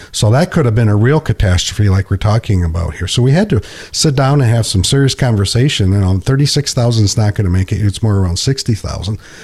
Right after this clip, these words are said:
So sit down, do your budget, and do, you know, track it for a month or two to see what you're currently spending your money on, and then base your plan on what's realistic, not what you think can happen, but, you know, let's get some real numbers there.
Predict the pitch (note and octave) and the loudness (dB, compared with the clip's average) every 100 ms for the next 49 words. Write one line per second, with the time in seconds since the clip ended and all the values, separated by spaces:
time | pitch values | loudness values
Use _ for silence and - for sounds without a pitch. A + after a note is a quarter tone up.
0 | - - - - - C#3 D#3 D3 F#2+ F2 | -20 -6 -2 0 2 2 2 2 2 0
1 | - - G2 A#2+ D3 D3 G#2 F#2 G#2 - | -2 -2 2 4 4 2 0 0 -2 -4
2 | - - - F#2+ G#2+ C3 D3 G2 - C3+ | -12 -8 0 2 2 2 2 2 0 0
3 | D3+ A#2+ - C3 A2 A2 - G2 G#2+ G2+ | 0 -2 -2 2 2 2 -2 0 0 0
4 | - - - - - F#3 D#3+ C#3 - D3+ | -4 -6 -2 0 2 2 2 -2 -2 0
5 | C3+ C3 - B2+ B2 A#2 A#2 C3 C#3+ C#3 | 2 0 2 2 4 4 4 4 2 2
6 | D3+ - - - B2+ A#2+ B2+ B2 E3+ F#3 | 0 -6 -20 -6 0 4 4 4 4 4
7 | G#2 G#2+ - - G2+ A2+ C3 C#3 C#3+ C#3+ | 2 0 -2 -4 0 2 2 2 0 0
8 | B2 A2+ G#2+ G#2 A2+ G#2+ G2+ G#2 - A2 | 0 2 2 2 2 2 2 2 0 0
9 | G2 G2+ G#2 F#2+ E2+ G#2+ A#2 C#3+ F#3 - | 2 2 0 -2 0 0 0 0 -2 0
10 | G3 G3 G2+ F#2+ F2+ F#2+ F2+ F2+ A#2+ A2+ | 0 0 0 0 2 0 0 0 0 2
11 | G2 A#2 - B2 A2+ A2 G2 F#2+ F#2+ E2+ | 2 0 0 -2 0 2 2 2 2 -2
12 | - - | -4 -8